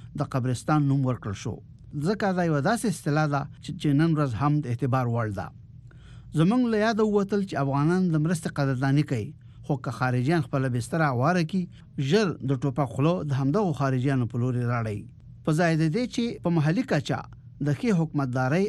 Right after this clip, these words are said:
او امنیت په برخو کې موږ سرمایه ګزاري وکړو، ټوله توجه مو د افغانستان د مرکزي حکومت د پیاوړي کولو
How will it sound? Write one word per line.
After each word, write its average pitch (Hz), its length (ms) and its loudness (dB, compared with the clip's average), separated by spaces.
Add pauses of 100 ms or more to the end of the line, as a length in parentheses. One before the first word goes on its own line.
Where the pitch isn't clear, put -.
او 139 160 0
امنیت 143 340 2
په 127 140 -6
برخو 123 280 -4
کې 127 100 -4 (260)
موږ 151 120 4 (140)
سرمایه 123 320 -2
ګزاري 117 300 0
وکړو، 202 260 -2 (220)
ټوله 202 200 4 (140)
توجه 139 380 4
مو 147 100 2
د 139 140 0
افغانستان 123 500 0
د 117 100 2
مرکزي 123 380 0
حکومت 135 400 -2 (380)
د 135 120 0
پیاوړي 127 300 0 (100)
کولو 143 300 4